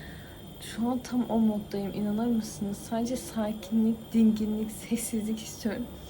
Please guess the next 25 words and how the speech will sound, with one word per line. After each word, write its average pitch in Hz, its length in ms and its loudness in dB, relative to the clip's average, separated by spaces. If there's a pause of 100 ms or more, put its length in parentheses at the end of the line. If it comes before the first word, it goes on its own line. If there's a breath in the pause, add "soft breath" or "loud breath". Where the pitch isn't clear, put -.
(400 loud breath)
Çok - 300 -4
yoruldum, 185 500 0
çok - 300 -8
yorucu. 180 400 -2 (220)
Biz 226 200 -4
buraya 226 380 2 (120)
dediğim 214 280 0
gibi 185 200 -2
bir 190 60 -8
beklentiyle, 196 840 -2 (520 loud breath)
bir 220 40 -2
şeyle 208 300 0
gelmedik. 202 640 -2
Biz 202 200 -8
buranın 208 380 0
böyle 196 220 -2
olacağını 202 540 -2
bilerek 185 400 0
geldik. 190 260 -2
Zaten 220 300 -4 (180)
buranın 240 420 0
böyle 214 260 0
olduğunu 240 440 0
bildiğimiz 220 600 2
için, 320 400 -6